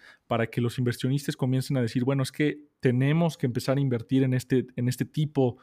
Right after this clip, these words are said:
de iniciativas"? Hablando particularmente de los V Cs o de los,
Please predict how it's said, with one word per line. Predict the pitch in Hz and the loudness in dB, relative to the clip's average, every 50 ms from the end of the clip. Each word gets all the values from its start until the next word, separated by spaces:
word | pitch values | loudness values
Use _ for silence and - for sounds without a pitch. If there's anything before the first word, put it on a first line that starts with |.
| _ _ _ _ _ - | _ _ _ _ _ -4
de | 120 | -2
iniciativas"? | 117 113 110 - 120 - - 156 156 139 120 - | -2 -2 0 -2 -2 0 2 4 4 4 4 2
Hablando | 123 123 135 139 156 160 - | 2 2 4 2 2 2 0
particularmente | 135 123 - - 117 - 127 127 131 135 139 139 139 - | 0 -2 -4 -6 -4 -2 0 0 2 0 -2 -4 -2 0
de | 139 123 113 | 0 0 0
los | 107 110 110 110 | -2 -4 -4 -2
V | 117 135 139 | 0 0 0
Cs | - - 170 170 170 160 160 - | 0 0 2 2 2 2 2 0
o | - 127 | 0 0
de | 120 113 | 0 0
los, | 110 110 - - - | -2 -4 -6 -10 -16